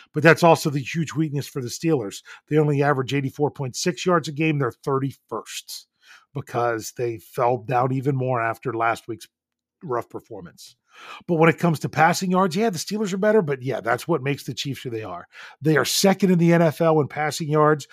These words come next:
two hundred eighty-seven point four per game, where the Steelers are two hundred thirty-two point nine per game. They're fourteenth. Now, when you look at some of these other key statistics that I like to highlight, sacks and turnovers, Kansas City has been, only been sacked twenty-five times this season.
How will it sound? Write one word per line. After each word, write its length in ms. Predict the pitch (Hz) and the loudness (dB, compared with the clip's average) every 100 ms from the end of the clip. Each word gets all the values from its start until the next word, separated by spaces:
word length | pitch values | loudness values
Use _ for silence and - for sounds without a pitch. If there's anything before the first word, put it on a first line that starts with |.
| - - | -20 -6
two 120 | - 160 | 0 4
hundred 280 | 170 160 | 4 2
eighty-seven 460 | 151 151 - 151 135 | 0 -2 0 -2 -2
point 240 | - 143 | -4 -4
four 200 | - 143 | -4 -6
per 140 | 127 131 | -6 -6
game, 440 | 127 156 151 147 - - - - | -2 0 0 -4 -10 -20 -14 -10
where 100 | 123 | -8
the 60 | |
Steelers 340 | - 165 139 113 | -4 -2 -2 -4
are 40 | |
two 180 | - 147 | -2 2
hundred 320 | 139 135 127 | 2 2 -2
thirty-two 440 | 135 127 123 147 | -2 -4 -4 -6
point 280 | - 139 123 | -6 -8 -6
nine 240 | 131 139 139 | -2 0 -2
per 140 | 143 | -8
game. 320 | 131 131 127 - _ _ | -6 -6 -6 -12 _ _
They're 160 | 143 127 | -4 -4
fourteenth. 640 | 143 123 - 110 _ _ _ _ - - 143 | -6 -8 -10 -16 _ _ _ _ -20 -10 0
Now, 140 | 151 | 2
when 120 | 151 | 4
you 80 | 147 | 2
look 280 | 135 185 190 | 0 -2 -2
at 100 | - | -4
some 140 | 175 | -2
of 40 | 160 | -2
these 180 | 147 165 | 0 2
other 200 | 170 156 | 2 0
key 220 | - 175 | -4 -6
statistics 580 | - 143 175 - 165 180 | -6 -4 -4 -2 -4 -2
that 100 | 151 | 0
I 20 | |
like 220 | 151 160 | 0 0
to 60 | 139 | 0
highlight, 500 | 143 160 156 165 - - - | 0 2 2 0 -6 -20 -10
sacks 640 | - 175 156 - - - _ | -2 4 4 4 -4 -8 _
and 280 | 147 139 123 | -2 -2 0
turnovers, 680 | 156 156 175 165 202 - - _ _ - - - - | 2 4 4 2 -2 -6 -16 _ _ -20 -20 -20 -4
Kansas 360 | 180 202 190 | 2 2 0
City 300 | - 190 202 | -2 -2 0
has 140 | 175 110 | -2 -2
been, 200 | 139 160 | -2 0
only 200 | 156 156 | 0 0
been 160 | 147 | -2
sacked 400 | 135 165 139 - | -2 -2 -2 -6
twenty-five 600 | - 147 156 - 151 147 | -10 -4 -4 -2 -4 -4
times 560 | - 147 143 156 165 - | -8 -8 -4 -4 -4 -8
this 140 | 160 | -12
season. 440 | - 175 151 180 | -8 -8 -6 -6